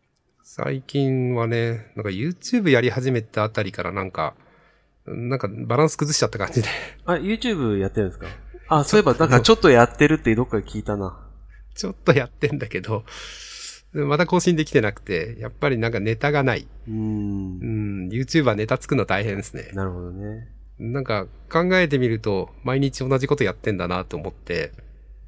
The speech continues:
Speaker 1: えー、仕事して散歩して、仕事終わって、まあ、コミュニティの勉強会のオンライン出るかどうか、あと飲み会行くか、飲み会というかオンライン飲み会やるかどうかみたいな感じと、土日の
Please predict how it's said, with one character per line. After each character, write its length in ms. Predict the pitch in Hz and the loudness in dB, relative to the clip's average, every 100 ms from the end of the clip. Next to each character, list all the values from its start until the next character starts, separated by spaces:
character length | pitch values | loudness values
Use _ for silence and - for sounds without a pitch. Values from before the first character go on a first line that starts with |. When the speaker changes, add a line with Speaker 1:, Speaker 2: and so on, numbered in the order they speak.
| - - - - - - | -20 -20 -20 -20 -20 -14
Speaker 1:
え 200 | - 101 | -8 -8
ー、 20 | |
仕 160 | - 113 | -6 -6
事 360 | 107 113 - 117 | -4 -6 -4 -4
し 80 | |
て 200 | - - | -4 -6
散 260 | 113 104 104 | -2 -2 -2
歩 160 | 107 110 | -4 -4
し 140 | - | -4
て、 300 | - 107 143 - - - - - | 0 0 -2 -10 -20 -20 -20 -20
仕 140 | - 107 | -8 -6
事 260 | 107 110 | -4 -2
終 180 | 107 107 | -2 -2
わ 20 | |
っ 180 | - - | -8 -10
て、 360 | - 101 87 - | -4 -4 -6 -8
ま 100 | 101 | -8
あ、 20 | |
コ 120 | 101 | -4
ミ 80 | 110 | -2
ュ 20 | |
ニ 120 | 113 107 | -2 -2
テ 120 | 117 | -2
ィ 40 | |
の 100 | 113 | -2
勉 160 | 110 110 | 0 -2
強 160 | 117 | -2
会 180 | 110 113 | -2 -2
の 140 | 107 110 | -2 -2
オ 20 | |
ン 80 | 110 | 0
ラ 80 | |
イ 80 | 107 | -2
ン 80 | 95 | -2
出 100 | 104 | -4
る 80 | 98 | -4
か 140 | 90 | -6
ど 140 | 90 90 | -6 -8
う 40 | |
か、 300 | - 80 - - | -6 -6 -6 -12
あ 80 | 101 | -10
と 80 | |
飲 100 | 95 | -8
み 120 | 90 92 | -8 -4
会 200 | 101 95 | -4 -4
行 60 | |
く 40 | - | -6
か、 120 | 87 | -8
飲 60 | 101 | -6
み 120 | 92 | -8
会 140 | 95 | -6
と 60 | 95 | -6
い 20 | |
う 20 | |
か 60 | 92 | -6
オ 40 | |
ン 60 | 98 | -4
ラ 100 | 101 | -4
イ 60 | 98 | -2
ン 40 | |
飲 60 | 104 | -4
み 80 | |
会 140 | 95 87 | -4 -4
や 80 | 92 | -4
る 40 | |
か 120 | 95 | -4
ど 100 | 98 | -4
う 40 | 101 | -2
か 100 | 92 | -4
み 80 | |
た 100 | 87 | -4
い 40 | 80 | -6
な 60 | |
感 200 | - 78 | -6 -8
じ 100 | 87 | -8
と、 260 | - 98 92 - - - - - - - - - | -8 -6 -6 -10 -20 -20 -20 -20 -20 -20 -20 -10
土 100 | 117 | -4
日 300 | 110 107 113 | -2 -2 -2
の 260 | 110 104 | -2 -2